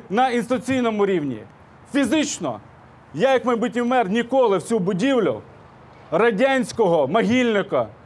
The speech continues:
місцевого самоврядування і нищення Києва не в'їду. Після Попових, Черновецький порядний мер міста не війде в цю будівлю.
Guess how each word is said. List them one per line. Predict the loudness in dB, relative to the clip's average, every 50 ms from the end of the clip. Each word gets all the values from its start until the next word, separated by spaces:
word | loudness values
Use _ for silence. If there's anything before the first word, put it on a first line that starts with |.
| -20 -8 -4
місцевого | -4 -4 0 2 2 4 4 2
самоврядування | 2 0 0 0 2 2 2 2 2 2 2 2 2 2 0 -2 -2 -4 -8 -16 -20 -14 -4
і | 0 0 2
нищення | 2 2 2 0 0 -2 -2 -2 0 0 -2
Києва | -2 -2 -2 0 2 2 2 2
не | 0 0 0
в'їду. | 0 -2 0 0 0 0 -2 -4 -6 -6 -14 -20 -20 -20 -20 -20 -20 -20 -20 -20 -20 -20 -20 -20 -20 -20 -20 -20 -20 -20 -4
Після | -2 -2 0 2 2 0 2
Попових, | 2 0 -2 2 2 2 4 4 4 2 2
Черновецький | 0 -2 0 2 2 2 2 2 2 2 0 -2 -6 -4 -4 -4 -6 -10 -18 -20 -2
порядний | 2 2 2 4 4 4 4 2 2 0 -2 0 0 -2 -2 -6 -4
мер | -2 2 2 2 2
міста | 2 0 0 0 0 0 0 0
не | 2 2 2 2
війде | 2 0 2 2 2 2
в | 2
цю | 0 -2 -4 -2
будівлю. | 0 -2 -2 0 0 0 0 0 -2 -4 -6